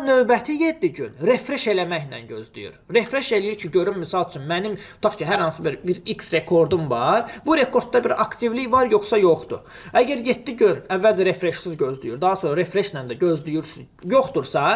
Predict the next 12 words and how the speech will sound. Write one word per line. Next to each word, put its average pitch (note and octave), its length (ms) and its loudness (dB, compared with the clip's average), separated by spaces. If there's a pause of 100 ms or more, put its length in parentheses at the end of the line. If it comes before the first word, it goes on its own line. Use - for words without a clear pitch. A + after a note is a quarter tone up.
həmin C4 320 0
rekordu A3+ 540 2
avtomatik F#3+ 680 -2
pozur. B2+ 400 -6 (500)
Məqsəd C#4 400 2
burada G#3+ 380 2 (100)
aging E3 480 2 (320)
və G3+ 80 4
scavenging. C3+ 640 -2
Aging G3 400 4
tapır, G#3 380 0 (100)
scavenge, A3+ 560 0